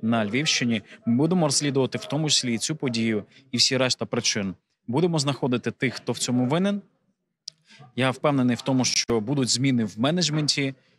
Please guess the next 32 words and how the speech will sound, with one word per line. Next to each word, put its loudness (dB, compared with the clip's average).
вугільних 2
підприємств 0
не 2
тільки 0
на 0
заході -2
України, 0
але 0
й 2
загалом. 0
І -2
ми 2
с-, -2
спробуємо 2
якомога 0
швидше 0
навести 0
порядок, -2
щоб 0
менше 2
збитків, -2
більше -2
прибутків, -2
галузь 0
існувала, 0
і 2
всі, 0
хто 0
винен 2
в -4
якихось -4
подіях -2